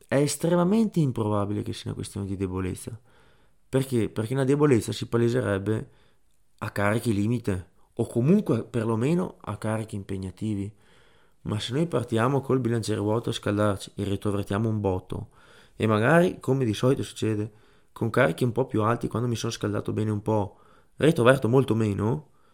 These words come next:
che, ripeto, è quello che di solito succede, è estremamente improbabile che sia una debolezza muscolare, perché una debolezza muscolare avrebbe un comportamento opposto, cioè finché il peso è leggero e facile non si manifesta, va tutto bene, ce la fa.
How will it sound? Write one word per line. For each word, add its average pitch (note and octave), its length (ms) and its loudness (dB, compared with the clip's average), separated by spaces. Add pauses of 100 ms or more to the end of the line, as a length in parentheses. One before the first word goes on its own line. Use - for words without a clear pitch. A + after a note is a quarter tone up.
(220)
che, - 360 -6
ripeto, G#2 560 -2
è - 60 -10
quello C#3 220 2
che C3+ 100 -4
di F#2 100 -2
solito A2+ 300 -4
succede, G2+ 640 -6 (580)
è - 140 -2
estremamente F3 840 8
improbabile A2+ 640 2
che G#2 120 -4
sia G#2 180 -6
una G2+ 80 -2
debolezza G2+ 440 -2
muscolare, G2 640 -6 (420)
perché B2 180 -4
una C#3+ 100 0
debolezza D#3 420 2
muscolare A#2 720 -2 (120)
avrebbe A#2 280 0
un C3+ 60 0
comportamento G#2+ 680 -4
opposto, A2+ 460 -2
cioè G2+ 200 -4
finché A#2+ 280 -4
il A2+ 60 -4
peso A#2 200 2
è - 20 0
leggero A2 320 0
e C3 40 -2
facile A2 640 -4 (440)
non G#2 200 -6
si - 120 -8
manifesta, G2+ 500 -4
va F#2+ 100 -4
tutto - 220 -10
bene, G2+ 400 -4
ce - 100 -12
la E2+ 100 -6
fa. - 280 -6